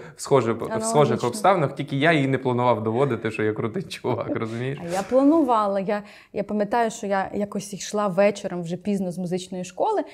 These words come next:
Speaker 2: і знала, де живе моя вчителька. Світилося вікно, як зараз пам'ятаю цю картину.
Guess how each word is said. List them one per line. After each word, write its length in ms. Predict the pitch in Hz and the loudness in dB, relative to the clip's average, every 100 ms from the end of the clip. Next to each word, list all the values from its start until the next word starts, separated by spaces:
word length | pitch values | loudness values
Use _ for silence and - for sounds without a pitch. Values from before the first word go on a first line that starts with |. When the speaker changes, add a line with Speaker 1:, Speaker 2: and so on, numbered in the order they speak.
| - - | -16 -6
Speaker 2:
і 80 | 214 | 0
знала, 280 | 220 262 220 | 2 4 4
де 100 | 202 | 2
живе 240 | 196 202 | 2 0
моя 180 | 196 185 | 0 -2
вчителька. 580 | 185 359 370 294 - 214 - | -2 -2 0 0 0 -4 -8
Світилося 680 | - - 202 285 240 233 220 | -12 -2 2 6 6 6 2
вікно, 680 | 190 214 220 262 349 - 285 | -2 -2 0 2 2 2 -6
як 220 | 208 220 | -4 -2
зараз 380 | 202 247 262 202 | 0 2 2 0
пам'ятаю 420 | - 185 180 175 | -6 -8 -6 -8
цю 140 | 180 190 | -10 -12
картину. 440 | 180 - 170 175 | -12 -12 -12 -12